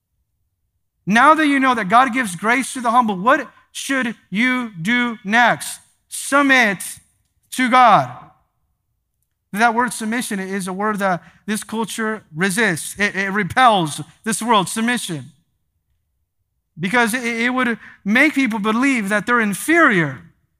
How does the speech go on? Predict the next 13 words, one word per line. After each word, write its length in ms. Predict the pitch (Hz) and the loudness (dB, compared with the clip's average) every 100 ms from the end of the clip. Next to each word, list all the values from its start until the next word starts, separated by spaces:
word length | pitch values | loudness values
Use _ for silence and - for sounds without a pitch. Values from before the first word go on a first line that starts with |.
| _ _ _ _ _ _ _ _ _ _ _ _ _ - | _ _ _ _ _ _ _ _ _ _ _ _ _ -4
But 80 | |
you 80 | 247 | 0
notice 340 | 285 349 339 254 | 2 2 0 -2
what, 180 | 220 | -6
what 160 | 196 233 | -4 -4
this 260 | 254 233 - | -4 -8 -4
is 300 | 277 311 - | -2 -2 -4
here. 180 | 220 202 | -6 -4
This 380 | 190 180 294 359 | -6 -4 -4 -4
is 240 | 320 254 _ - - | -6 -6 _ -18 -4
an 160 | 226 220 | 0 2
order 340 | 285 285 254 | 2 2 2
of 220 | 208 196 | 0 -2